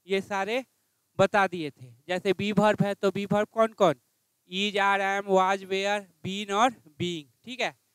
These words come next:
हैव वर्ब, तो बी वर्ब के बाद क्या आता है, तो या तो सब्जेक्ट कॉम्प्लीमेंट आएगा या वी थ्री, वी फ़ोर आएगा। सब्जेक्ट कॉम्प्लीमेंट कौन, नाउन, प्रोनाउन और एडजेक्टिव। हैव वर्ब में क्या, have, had, had, having और has।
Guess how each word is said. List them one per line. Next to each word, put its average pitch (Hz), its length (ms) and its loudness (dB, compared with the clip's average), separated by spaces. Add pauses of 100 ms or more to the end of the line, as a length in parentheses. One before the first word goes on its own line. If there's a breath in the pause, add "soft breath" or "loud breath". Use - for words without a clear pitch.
(240)
हैव 196 260 4
वर्ब, 208 400 4
तो 202 140 8 (420)
बी 196 140 -6
वर्ब 208 300 4
के 214 120 -6
बाद 214 280 2
क्या 240 160 -2
आता 226 200 -6
है, 139 220 -20 (340)
तो 175 60 2
या 190 180 4
तो 208 140 0
सब्जेक्ट 208 500 -2
कॉम्प्लीमेंट 220 640 -4
आएगा 220 300 -6
या 214 240 -2
वी 190 140 -6
थ्री, 247 340 -8 (300)
वी 185 140 -2
फ़ोर 180 260 2
आएगा। 143 280 -10 (320)
सब्जेक्ट 202 440 0
कॉम्प्लीमेंट 226 520 -4
कौन, 220 340 6 (120)
नाउन, 190 320 -6
प्रोनाउन 196 380 0
और 247 160 -2 (320)
एडजेक्टिव। 151 600 -14 (340)
हैव 196 160 4 (100)
वर्ब 220 220 6
में 220 100 -10
क्या, 226 240 -6 (260)
have, 196 400 0
had, 196 480 -6
had, 196 360 -10 (100)
having 202 400 -8
और 254 220 4 (380)
has। 170 240 -6